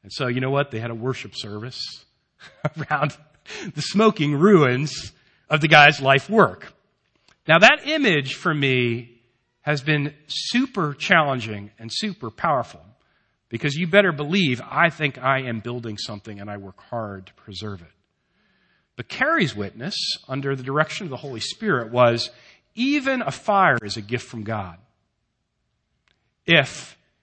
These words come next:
it turns you to the Lord to depend on him. This passage is evidence that God's at work in his people. Once again, Zelophehad's daughters and the leaders of the tribe of Manasseh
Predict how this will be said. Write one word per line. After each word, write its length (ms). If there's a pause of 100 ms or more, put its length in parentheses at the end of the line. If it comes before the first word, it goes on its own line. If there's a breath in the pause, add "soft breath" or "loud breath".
(320)
it 140
turns 480
you 260
to 180
the 80
Lord 400
to 80
depend 580 (960)
on 140
him. 320 (2000 soft breath)
This 160
passage 440
is 120
evidence 500
that 140
God's 220
at 80
work 200
in 60
his 80
people. 400 (1120)
Once 340
again, 520
Zelophehad's 800
daughters 500
and 100
the 60
leaders 440
of 80
the 60
tribe 400
of 60
Manasseh 720